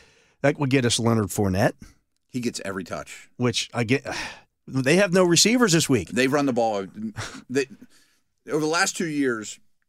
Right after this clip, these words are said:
Speaker 2: they're the only team that threw the ball more than the Steelers. This
Speaker 1: Yeah.
Speaker 2: year, they're, like, the top league in rushing because they have no receivers and no line. You know, they had, he gets the ball a ton.
Speaker 1: Yeah. I mean,
Speaker 2: It's
Speaker 1: I,
Speaker 2: not exciting,
Speaker 1: do you
Speaker 2: but
Speaker 1: just plug that in?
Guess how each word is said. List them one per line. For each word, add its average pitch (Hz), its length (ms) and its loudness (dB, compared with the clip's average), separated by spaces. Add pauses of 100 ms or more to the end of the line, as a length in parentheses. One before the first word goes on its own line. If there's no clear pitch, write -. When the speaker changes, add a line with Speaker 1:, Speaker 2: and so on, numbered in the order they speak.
Speaker 2:
they're 131 140 0
the 135 80 0
only 135 140 0
team 131 180 -4
that 110 80 -10
threw 120 120 -6
the 110 60 -6
ball 101 180 -2
more 98 220 -6
than 92 80 -10
the 85 60 -12
Steelers. 82 500 -12
This 117 240 2
Speaker 1:
Yeah. 104 60 0
Speaker 2:
year, 127 140 2
they're, 117 140 -2
like, 110 180 -8
the - 100 -16
top 104 280 -8
league 98 240 -8
in 90 100 -10
rushing 82 460 -14
because 92 300 -10
they 101 60 -4
have 98 100 -6
no 104 120 -4
receivers 95 500 -8
and 90 80 -10
no 90 120 -10
line. 85 260 -12 (120)
You 92 100 -16
know, 95 160 -10
they 101 200 -8
had, 110 280 -10
he 104 160 -12
gets 110 140 -8
the 98 60 -12
ball 98 140 -4
a - 40 -8
ton. - 380 -12 (100)
Speaker 1:
Yeah. 104 220 0 (360)
I - 40 -8
mean, 120 140 2
Speaker 2:
It's 123 60 2
Speaker 1:
I, 135 60 4
Speaker 2:
not 139 80 -2
exciting, 131 400 -4
Speaker 1:
do 131 80 2
you 131 60 2
Speaker 2:
but - 20 2
Speaker 1:
just 160 160 0
plug 156 200 4
that 156 200 4
in? 202 220 4